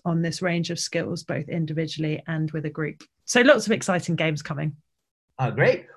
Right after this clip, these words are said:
Speaker 2: Wonderful. Well, Sarah, thank you so much for joining us. Uh, we really look forward to hearing the, the next episode. When, when can we get to hear the next, the first episode of, uh, your first guest?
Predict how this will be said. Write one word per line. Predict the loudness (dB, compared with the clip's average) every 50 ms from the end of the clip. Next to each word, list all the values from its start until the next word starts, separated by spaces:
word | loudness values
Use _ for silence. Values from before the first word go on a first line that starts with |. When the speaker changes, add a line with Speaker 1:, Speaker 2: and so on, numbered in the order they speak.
| _ 0
Speaker 2:
Wonderful. | 0 2 2 2 2 0 0 0 0 -2 -2 -4 0 2
Well, | 2 4
Sarah, | 4 6 6 6 6
thank | 4 4 4 2 2
you | 0
so | 0 2 2 4
much | 4 2 0 0
for | 0 0
joining | 2 2 2 4 4 2 2
us. | 2 2 0 -2 -6 -10 -10 -4 0
Uh, | 2 2 4 4 2 0
we | -2 -2 -4 -4 -4 -4 0 2
really | 2 2 2
look | 2 0 -2 -2
forward | -2 -2 -2 -2 -2 -2
to | -2
hearing | 0 0 0 0 2
the, | 2 4 4 4 2 0 -4 -8 -16 -20 -8 _
the | 2 4
next | 4 4 2 0
episode. | -2 -2 -2 0 0 2 2 2 2 0 -2 -6 -4
When, | 0 0 0 2 0 -2 -2
when | -2 -2 -2 -2
can | -2 -2 -4
we | -2 -4 -4
get | -4 -4 -6 -6 -4 -4
to | -2
hear | 0 2 2 2 2
the | 0
next, | 0 -2 -2 -4 -6 -12 -14 _
the | -8 -6 -6 -4 -2
first | -2 -2 -2 -2 -4
episode | -6 -6 -6 -6 -4 -2 -2 -2 -2
of, | -2 -4 -2 -2
uh, | 0 0
your | 0 0 -2 -2 -4 -2 -2
first | -2 -2 -2 -2 -2
guest? | -4 -4 -4 -6 -12 -18 _